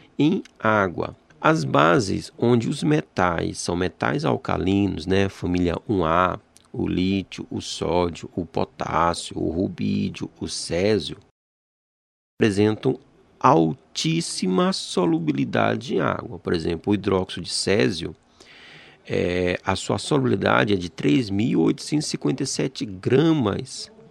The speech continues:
por litro de água. Então, é uma grande dissolubilidade, certo? É, o hidróxido de potássio, mil cento e vinte gramas por litro. O hidróxido de, de, de sódio, né, que é soda cáustica,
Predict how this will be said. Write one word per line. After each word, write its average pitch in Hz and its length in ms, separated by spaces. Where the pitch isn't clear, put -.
por 202 260
litro 127 440
de - 180
água. - 400
Então, 139 420
é - 60
uma 110 220
grande 113 520
dissolubilidade, 127 1400
certo? 123 640
É, 117 180
o 135 140
hidróxido 120 560
de - 100
potássio, 95 960
mil 113 360
cento - 320
e - 40
vinte 107 360
gramas 107 460
por 87 280
litro. 98 440
O 107 40
hidróxido 117 560
de, 120 340
de, 117 280
de 120 160
sódio, 117 480
né, 98 140
que 101 60
é 95 40
soda 107 220
cáustica, 101 520